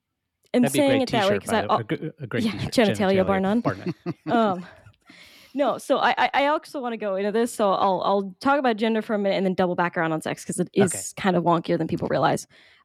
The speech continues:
Speaker 2: Um,
Speaker 1: Cool.
Speaker 2: but basically, gender is an expression of self. Um, you, the kind of the thing is that, like, nobody is running around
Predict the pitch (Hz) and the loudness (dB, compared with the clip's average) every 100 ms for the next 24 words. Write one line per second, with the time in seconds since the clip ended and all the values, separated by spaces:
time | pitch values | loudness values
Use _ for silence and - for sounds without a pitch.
0 | - 190 190 226 311 311 302 254 240 190 | 0 0 2 0 0 0 0 -2 0 0
1 | - - 214 254 269 254 240 - 196 190 | -2 -4 0 2 4 4 2 0 0 0
2 | 170 180 - 151 151 151 156 - - 123 | 0 -2 -2 -4 -4 0 0 2 0 0
3 | - - - - _ _ _ _ - 165 | -2 -8 -8 -16 _ _ _ _ -4 2
4 | 156 139 - 175 _ _ - 196 214 202 | 2 2 -2 -6 _ _ -2 2 4 4
5 | 180 156 _ _ _ _ _ _ _ 247 | 2 -6 _ _ _ _ _ _ _ -2
6 | 247 - 285 285 262 277 254 233 214 - | -2 0 2 4 4 4 2 2 -2 -4
7 | 208 202 185 226 269 262 190 180 202 208 | -8 -4 -2 0 2 2 2 2 2 2
8 | 190 160 175 190 202 | 2 2 2 2 0